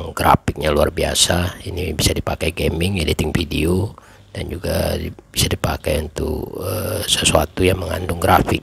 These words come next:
ya. Nah, ini dia laptopnya. Itu ada kelihatan logo-logo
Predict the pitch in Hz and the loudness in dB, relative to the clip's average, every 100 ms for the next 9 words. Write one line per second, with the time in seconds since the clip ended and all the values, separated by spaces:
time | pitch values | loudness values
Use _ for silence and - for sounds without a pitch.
0 | - - - - - - - - - - | -4 -6 -10 -18 -20 -20 -20 -20 -20 -20
1 | - - 95 90 92 90 90 - 85 87 | -20 -6 -2 2 4 6 4 2 2 2
2 | 104 - - _ _ _ _ _ - - | 0 -2 -16 _ _ _ _ _ -6 0
3 | 90 85 85 80 80 - 87 80 - 82 | 2 4 4 4 2 0 0 0 2 0
4 | 80 82 - - 82 | 2 2 0 0 0